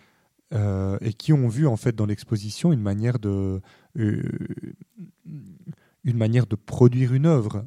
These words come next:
euh, au, au sens général du terme, mais c'est vraiment de, et, et je crois que, je crois que ça c'est, c'est quelque chose qu'on peut, euh, qu'on peut c-, citer, et je pense que ça,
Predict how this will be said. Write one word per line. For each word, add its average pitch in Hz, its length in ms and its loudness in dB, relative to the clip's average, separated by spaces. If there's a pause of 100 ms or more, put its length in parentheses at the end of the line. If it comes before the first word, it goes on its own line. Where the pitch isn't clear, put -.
euh, 104 160 2
au, - 320 -4
au 107 60 -8
sens - 440 -10
général 107 440 0
du 107 100 -12
terme, 147 200 -2
mais 104 80 -4
c'est 98 80 -12
vraiment 120 260 0
de, 110 220 0
et, 117 260 -6
et 117 40 -4
je - 80 -8
crois - 140 0
que, 107 220 -2 (380)
je - 80 -18
crois 131 120 0
que - 60 -6
ça 135 160 4
c'est, 107 280 -2
c'est - 240 -6
quelque 107 180 -6
chose 131 200 -2
qu'on 110 160 -8
peut, - 180 -4
euh, 107 400 0 (640)
qu'on - 120 -8
peut 117 120 0
c-, - 200 -6
citer, 156 580 -2
et 135 40 0
je - 80 -12
pense 156 180 2
que 135 100 -2
ça, 120 300 0